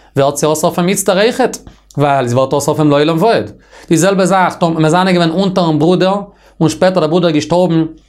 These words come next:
און האט ער מייבום געווען, האט ער נישט מייבום זיין, אבער יא, דער ערשטער משנה אין סוטה. אי מס, די סוטה, אין דער מאן געשטארבן, חולץ, אז מיר זענען במס. ממילא, אייב, זי ווערט דאס נאר טאקע אסער, קען מען מגלגל זיין.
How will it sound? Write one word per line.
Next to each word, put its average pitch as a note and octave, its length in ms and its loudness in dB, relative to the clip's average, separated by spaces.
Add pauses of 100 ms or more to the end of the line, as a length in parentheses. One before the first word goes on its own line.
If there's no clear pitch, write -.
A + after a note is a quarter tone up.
(120)
און E3 920 4 (240)
האט D3 220 -2
ער D#3 60 0
מייבום D3+ 440 0
געווען, E3+ 300 0
האט D3 140 -2
ער G3+ 140 0
נישט A3+ 180 -4
מייבום E3+ 340 0
זיין, D3 140 0
אבער C3+ 140 -2
יא, C#3+ 180 2
דער D3+ 140 0
ערשטער E3 260 -2
משנה F3+ 260 0
אין F#3 80 2
סוטה. A#3 360 -2 (440)
אי F3+ 120 0
מס, E3+ 340 -2
די D#3+ 140 0
סוטה, F3 400 -2
אין G3 180 -2 (380)
דער D3+ 120 2
מאן D#3+ 240 0
געשטארבן, E3 320 -2
חולץ, D#3 440 0
אז D#3 40 0
מיר F#3 140 0
זענען G3 360 0
במס. - 260 -8 (240)
ממילא, C#3 440 2
אייב, D#3+ 320 0
זי D3 180 2
ווערט C#3 180 2 (120)
דאס C#3+ 260 0
נאר D3+ 120 0
טאקע D3 420 -2
אסער, C#3 280 -2
קען C3 140 0
מען C3+ 100 0
מגלגל F3+ 380 0
זיין. G3 240 -2